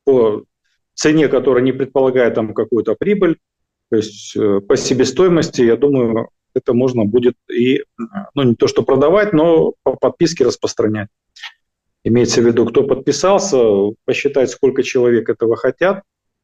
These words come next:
ну и тираж сделать такой, плюс ещё, ну, раза в два больше, чем по подписке. Это можно будет сделать, но не думаю, что это будет скоро, потому что, э, легче печатать, быстрее можно это делать, печатать,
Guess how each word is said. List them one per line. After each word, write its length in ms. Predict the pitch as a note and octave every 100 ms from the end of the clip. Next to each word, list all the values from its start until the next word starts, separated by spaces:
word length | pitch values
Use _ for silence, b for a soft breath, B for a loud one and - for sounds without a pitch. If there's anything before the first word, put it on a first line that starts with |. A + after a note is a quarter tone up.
| _
ну 200 | C#3 F#3
и 140 | D3+
тираж 360 | C#3 C#3+ D#3 C3
сделать 340 | A#2 C3+ C3
такой, 340 | C3+ B2+ F#3+ F3+
плюс 280 | C3+ D#3+ C3+
ещё, 400 | - D3 D3 -
ну, 160 | D3+ A#2+ -
раза 240 | C3+ B2
в 60 | A#2
два 140 | B2
больше, 320 | A#2+ D#3 D#3
чем 180 | - B2+
по 120 | -
подписке. 480 | - G#2 _ G2+ - _ _ _ _ _ _ _ _ _ _ _
Это 180 | D#3 D#3+
можно 260 | D3 C3 C#3
будет 200 | C#3 C#3
сделать, 240 | F#3 F3+
но 120 | E3
не 80 | E3+
думаю, 220 | F#3 E3
что 120 | D3 D3
это 120 | D3
будет 200 | D3 D3
скоро, 340 | - G3 F3+
потому 380 | - C#3 C3+ D3
что, 280 | - D3 C3+ _ _ _ _ _ -
э, 360 | B2 A#2+ A#2+
легче 300 | C3 F3 F3+
печатать, 600 | E3 D#3+ G3+ A3 G3+ C3+ - _ _ _ _ _ _ _ _ _ _
быстрее 400 | A#2+ C3 C3+ D3
можно 240 | A#2 G#2 A2
это 160 | A2+
делать, 280 | B2 C#3 A2
печатать, 440 | B2+ - F#3+ F#3